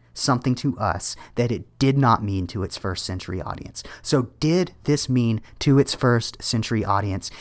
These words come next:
"Here's how the end times are gonna unfold"? I don't think so. In fact, I would strongly suggest that it does not.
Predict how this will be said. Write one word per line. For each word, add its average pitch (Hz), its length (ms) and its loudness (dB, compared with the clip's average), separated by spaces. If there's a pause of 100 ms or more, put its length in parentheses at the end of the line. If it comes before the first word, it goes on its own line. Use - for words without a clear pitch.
"Here's 139 280 2
how 135 160 6
the 107 180 -2
end 107 160 -4
times 101 300 -6
are 95 40 -8
gonna 92 240 -4
unfold"? - 460 -8 (880)
I 127 120 6
don't 123 160 2
think - 160 -8
so. - 300 -14 (200)
In 135 160 2
fact, 120 320 4
I 131 80 6
would 117 160 0 (280)
strongly 147 720 8
suggest 101 680 -2 (120)
that 107 320 0
it 101 200 -8
does 90 500 -2 (240)
not. 92 400 -2